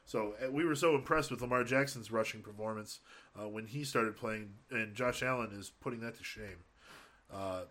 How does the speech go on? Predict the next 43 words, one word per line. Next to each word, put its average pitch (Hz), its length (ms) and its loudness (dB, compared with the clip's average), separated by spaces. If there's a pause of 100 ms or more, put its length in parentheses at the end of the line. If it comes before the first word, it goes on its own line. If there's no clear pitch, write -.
so 120 360 4 (840)
Josh 160 280 4
Allen 160 280 4
has 127 120 2
also 147 220 4
been 151 140 2
a 127 40 0
good 131 180 2
streaming 156 400 0
quarterback 143 420 4
option. 135 480 2 (260)
He 135 80 -2
could 131 140 4
remain 151 340 4
so 170 180 6
the 139 80 6
next 135 200 4
couple 131 180 -2
weeks. 120 240 0
We'll 151 100 2
get 160 160 -2
to 143 80 -8
that, 120 260 4 (400)
uh, 104 240 2 (120)
in 127 100 2
a 120 60 -2
little 113 200 0
bit. 143 360 2 (380)
Um, 104 300 -2 (2250)
uh, 98 380 -4 (160)
but 127 120 4 (220)
the, 131 220 0
the 139 80 6
one 156 200 2
suggestion 139 760 2
that 117 160 8
I 107 240 2 (280)
mentioned 139 340 -2
is 101 100 -10
maybe 147 320 2
you 131 100 2
would 120 120 -2
start 139 460 6